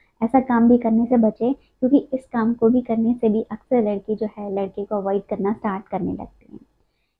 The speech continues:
इसके अलावा अगला काम है कि अगर लड़की का interest किसी और लड़के में है और इस वजह से वो आपको time नहीं दे रही है, उसने आपसे बातचीत करना बंद कर दिया है,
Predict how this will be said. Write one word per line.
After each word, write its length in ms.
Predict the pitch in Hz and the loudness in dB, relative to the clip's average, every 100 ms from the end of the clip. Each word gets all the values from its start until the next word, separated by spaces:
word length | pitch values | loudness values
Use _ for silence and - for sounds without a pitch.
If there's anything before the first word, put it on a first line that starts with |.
| - | -10
इसके 180 | - | 2
अलावा 280 | 294 294 285 | 4 6 4
अगला 220 | 254 240 | 2 2
काम 300 | 226 220 214 | 0 -4 -4
है 140 | 220 233 - _ _ | -4 -6 -8 _ _
कि 220 | 339 370 370 _ _ | 4 4 2 _ _
अगर 220 | 240 269 | 4 6
लड़की 340 | 294 247 233 247 | 6 6 2 0
का 100 | 247 | 2
interest 440 | 226 226 226 - | 0 0 -2 -2
किसी 260 | 226 233 226 | -2 0 -2
और 140 | 214 | 0
लड़के 340 | 208 196 190 202 | 0 -2 -4 -4
में 140 | 202 | -4
है 200 | 214 202 - | -4 -8 -6
और 160 | 220 - | -6 -2
इस 180 | 254 277 | -2 0
वजह 180 | 233 214 | 0 -2
से 200 | - 226 | -4 -4
वो 300 | 202 214 - | -4 -6 -8
आपको 280 | 196 190 - | -14 -10 -6
time 260 | 208 196 202 | -4 -4 -4
नहीं 360 | 202 185 220 | -4 -2 2
दे 160 | 208 196 | 4 4
रही 160 | 190 208 | 2 -2
है, 220 | 196 196 _ _ _ 220 | -4 -8 _ _ _ -10
उसने 200 | - 220 | -4 -2
आपसे 280 | 196 - | -2 -4
बातचीत 380 | 202 190 190 208 - | -4 -4 -4 -4 -4
करना 240 | 202 196 | -6 -6
बंद 280 | 185 208 226 | -2 0 2
कर 180 | 226 190 | 2 0
दिया 240 | 190 196 | 0 -2
है, 240 | 202 208 | -4 -8